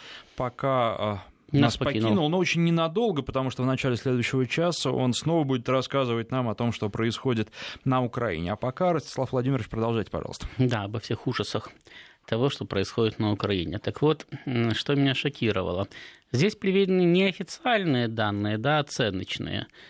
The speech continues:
Speaker 2: Но вот по этим оценочным данным за последние несколько лет в Польшу перебралось порядка пяти-шести миллионов граждан Украины. Это запредельная цифра, потому что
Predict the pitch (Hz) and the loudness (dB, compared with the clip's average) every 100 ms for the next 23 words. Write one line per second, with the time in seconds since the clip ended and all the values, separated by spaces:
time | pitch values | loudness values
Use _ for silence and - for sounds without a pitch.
0 | - _ 127 151 160 - - 147 175 - | -20 _ 2 4 2 -4 -2 0 2 4
1 | 147 143 - 156 147 - 143 135 156 202 | 4 2 2 2 2 0 2 4 4 2
2 | 214 123 113 127 - 127 - 135 131 120 | 2 2 2 -2 -4 -6 0 2 2 2
3 | 117 117 113 - 107 - 113 127 185 196 | 4 4 2 -2 -6 -4 0 2 2 0
4 | - - - - - 143 165 165 131 123 | -12 -20 -20 -20 -4 0 2 0 -2 0
5 | 117 110 113 120 143 - 117 120 131 - | 0 2 2 2 2 0 -2 0 -2 -4
6 | 123 - - 151 143 120 - 135 135 123 | -4 -2 -2 0 0 0 -2 2 4 4
7 | 120 120 107 117 113 110 107 - 107 92 | 4 2 2 -2 -2 -2 -4 -2 -4 -4
8 | 90 101 - _ - - _ - 123 131 | -4 -8 -10 _ -20 -20 _ -10 -2 0
9 | 120 151 147 127 120 135 120 117 117 - | 2 0 0 -4 0 0 2 2 2 0
10 | - 180 - - 101 - - 117 135 - | 0 0 0 -6 -4 -6 2 4 4 2
11 | - 123 | 0 0